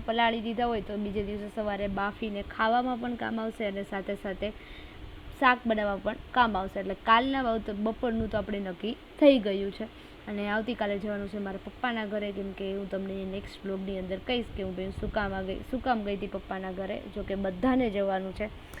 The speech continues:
અને મોટું કામ હોય, જ્યારે ગેસ ચાલતો હોય ને એને દૂધ ગરમ કરતાં બહુ વાર લાગે એટલે ગરમી પણ થાય, તો આપણે એની ડીશનો ઉપયોગ કરી લેવાનો પૂરેપૂરો. તો એટલા માટે આપણે એનો ડીશનો પણ ઉપયોગ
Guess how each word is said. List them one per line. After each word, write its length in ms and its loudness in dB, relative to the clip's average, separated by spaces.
અને 260 0
મોટું 440 4
કામ 300 6
હોય, 260 2
જ્યારે 460 2
ગેસ 240 2
ચાલતો 300 2
હોય 120 2
ને 80 -2
એને 160 -2
દૂધ 260 -2
ગરમ 200 0
કરતાં 280 -2
બહુ 180 0
વાર 120 2
લાગે 240 2
એટલે 260 -2
ગરમી 320 8
પણ 220 -2
થાય, 200 -2
તો 100 -6
આપણે 300 -2
એની 40 -4
ડીશનો 440 -2
ઉપયોગ 360 -2
કરી 220 6
લેવાનો 400 4
પૂરેપૂરો. 640 0
તો 60 -2
એટલા 240 0
માટે 220 -2
આપણે 200 0
એનો 120 -4
ડીશનો 380 0
પણ 200 -2
ઉપયોગ 260 -2